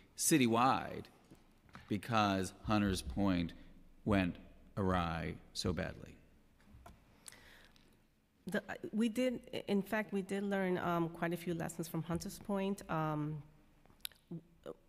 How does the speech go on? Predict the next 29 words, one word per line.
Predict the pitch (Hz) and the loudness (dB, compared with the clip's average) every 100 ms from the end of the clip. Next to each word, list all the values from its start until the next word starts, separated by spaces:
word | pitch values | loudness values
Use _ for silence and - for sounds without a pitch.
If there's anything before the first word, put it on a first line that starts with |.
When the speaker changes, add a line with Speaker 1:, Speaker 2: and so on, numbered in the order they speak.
| _ _ - | _ _ -4
Speaker 2:
one | 185 214 | 0 0
lesson | 220 220 214 196 | 0 -2 -2 -2
that | 180 | -2
we | 175 175 | 0 0
learned | 175 175 175 | 0 0 -2
and | 165 | -2
that | |
I | 156 | -4
really | 165 180 | -4 -4
wanna | 175 170 | -4 -6
talk | - 170 170 | -6 -6 -6
about | 156 156 156 156 | -4 -2 -2 -4
is | 156 147 - - - | -4 -4 -10 -20 -4
the | 170 | -4
expectations | 160 - 165 - 160 - 190 196 - - - - - | -2 -8 -8 -6 -6 -4 -6 -6 -12 -20 -20 -20 -12
from | - 165 160 156 | -2 0 0 -2
the | |
client | 156 170 165 | -4 -2 -2
agencies. | - 165 170 165 165 | -2 -2 -4 -4 -4
When | 165 | -2
I | 170 | -4
say | - | -4
client | 180 185 175 | -6 -2 0
agencies, | 170 165 165 160 | 0 -2 -6 -6
I | 160 | -4
mean | 156 156 | -2 -2
the | |
library | 151 151 170 185 | -2 -2 -2 -4
systems. | 185 196 - 214 - | -4 -6 -4 -4 -6